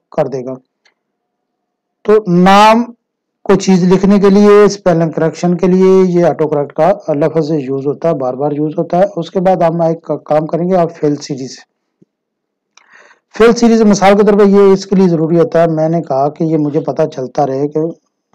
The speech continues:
ये लाजमी नहीं है कि मेरे code जो है वो ये पी सिक्स जो है ये हमेशा रहे बंदा,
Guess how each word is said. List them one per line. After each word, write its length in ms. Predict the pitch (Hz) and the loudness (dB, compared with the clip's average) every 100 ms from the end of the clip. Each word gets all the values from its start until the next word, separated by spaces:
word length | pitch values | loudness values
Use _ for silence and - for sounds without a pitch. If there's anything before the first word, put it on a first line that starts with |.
| _ _ - | _ _ -8
ये 180 | 151 180 | -2 2
लाजमी 340 | 170 165 185 | 4 4 4
नहीं 120 | 208 | 4
है 80 | 208 | 4
कि 80 | 208 | 4
मेरे 220 | 190 185 | 2 0
code 320 | 185 165 175 | 0 0 2
जो 180 | 170 170 | 2 2
है 140 | 160 175 | 2 2
वो 120 | 175 | 2
ये 120 | 175 | 0
पी 440 | 180 180 190 190 - _ _ _ | 0 0 0 -2 -10 _ _ _
सिक्स 420 | - 208 208 - | -6 -2 -2 -2
जो 120 | 175 175 | 0 2
है 220 | 165 180 | 2 2
ये 120 | 180 | 2
हमेशा 440 | 180 151 151 170 | 0 0 -2 0
रहे 180 | 160 147 | 2 2
बंदा, 380 | 139 131 127 131 | -2 -4 -8 -12